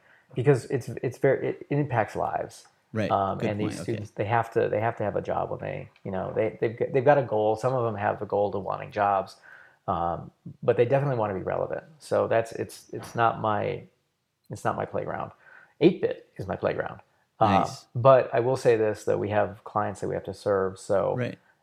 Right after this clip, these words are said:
Speaker 1: um, anything we play with, it's usually in the spirit of eventually translating that to some kind of a client value add. Um, so I have been playing around with Rust and Erlang in my spare time, but that's just for me.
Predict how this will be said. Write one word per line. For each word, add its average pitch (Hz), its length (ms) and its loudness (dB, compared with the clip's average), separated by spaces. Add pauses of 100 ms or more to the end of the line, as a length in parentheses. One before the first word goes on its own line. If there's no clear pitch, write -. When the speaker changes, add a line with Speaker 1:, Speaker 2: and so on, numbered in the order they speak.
(200)
Speaker 1:
um, 87 560 0 (240)
anything 135 380 2
we 107 100 -2
play 110 300 2
with, 98 280 0
it's - 160 -10
usually 110 600 -2
in 104 640 -6 (220)
the 95 140 -10
spirit 101 520 -2
of 101 240 -6
eventually 101 560 -6
translating 98 680 -6
that 98 180 -8
to 98 80 -14
some 95 220 -8
kind 92 180 -8
of 92 80 -8
a 95 40 -6
client 95 460 -6 (140)
value 85 380 -4
add. - 280 -6 (920)
Um, - 240 -8
so 107 200 4
I - 120 0
have 131 120 0
been 139 140 0
playing 113 260 -2
around 101 160 0
with 104 80 -10
Rust 101 280 0
and 82 80 -8
Erlang 101 360 -2
in 98 60 -10
my 98 100 -6
spare 95 220 -4
time, 131 300 -2
but 107 100 0
that's 104 160 -4
just - 220 -12
for - 100 -12
me. - 260 -14